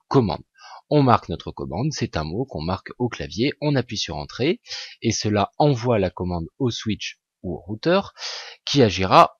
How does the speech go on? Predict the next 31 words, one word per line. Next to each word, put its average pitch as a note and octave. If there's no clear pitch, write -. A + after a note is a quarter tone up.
en D#3
conséquent. -
Donc E2+
avec D#2+
cela, G2+
on -
peut E2+
faire D2
des D2+
tests, A#2
on F#2
peut F#2
faire G2
de F2+
la E2+
configuration, E2+
on C3
peut A#2
faire C#3
plein C#3+
de A2+
choses. -
C'est -
la F#2
même D#2+
chose A2+
que -
vous E2+
retrouvez F#2
par F2
exemple F#2